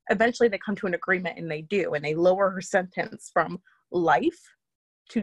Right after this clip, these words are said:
ten years, which is an insane lowering of a sentence. But that also, I mean, the thing about that is that it makes her testimony just so much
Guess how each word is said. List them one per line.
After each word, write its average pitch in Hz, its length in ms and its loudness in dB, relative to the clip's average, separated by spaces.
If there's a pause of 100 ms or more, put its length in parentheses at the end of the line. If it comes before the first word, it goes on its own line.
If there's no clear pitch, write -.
ten 240 360 2
years, 190 420 0
which 175 160 -6
is 214 80 2
an 226 80 4
insane 208 840 -4 (640)
lowering 208 280 6
of 165 80 -4
a 294 60 -8
sentence. - 500 0
But - 140 -4
that 247 180 4
also, 302 600 -4 (360)
I 302 60 -2
mean, 294 260 -4 (360)
the 302 60 -4
thing 381 160 -10 (100)
about 233 260 0
that 202 360 -2 (520)
is 240 160 0
that 247 280 2
it 226 120 2
makes 240 320 -2
her 269 80 -2
testimony 202 960 -6
just - 440 -6
so 254 240 -2
much 214 260 2